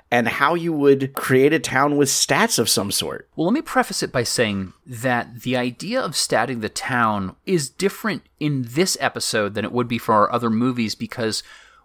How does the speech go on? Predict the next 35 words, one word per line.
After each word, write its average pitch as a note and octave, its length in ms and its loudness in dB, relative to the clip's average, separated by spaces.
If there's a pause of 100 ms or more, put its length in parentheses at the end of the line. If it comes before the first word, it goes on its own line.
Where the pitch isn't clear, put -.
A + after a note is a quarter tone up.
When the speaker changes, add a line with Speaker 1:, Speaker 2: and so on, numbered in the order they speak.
Speaker 2:
we D#3 400 -6
actively B2+ 720 -4
see B2 520 -2
the G#2+ 120 -8
town A#2 400 0
members F#2 480 0
be G#2 200 -8
aware F#2+ 480 0
of G2+ 140 -4
what's G2 180 0
happening, C3+ 460 -4
but - 160 -12
not G2+ 220 -2
understand F2 400 -4
why C#2+ 180 0
it's B1 120 -8
happening. - 520 -10
Speaker 1:
Right. A2 380 -2
Speaker 2:
And G2+ 520 -4 (320)
the B2 200 0
set - 420 -2
piece C#3+ 460 -6
of G#2+ 420 0
the F#2+ 220 -6
town C3 320 -2
hall G#2+ 240 -2
meeting E2 300 -6
where D#2+ 140 -4
everyone G2 440 -4
is E2+ 520 -6 (300)
sort G#2 260 -2
of E2+ 200 -10
de-, G#2+ 80 0
making G2 520 -2
demands E2 880 -2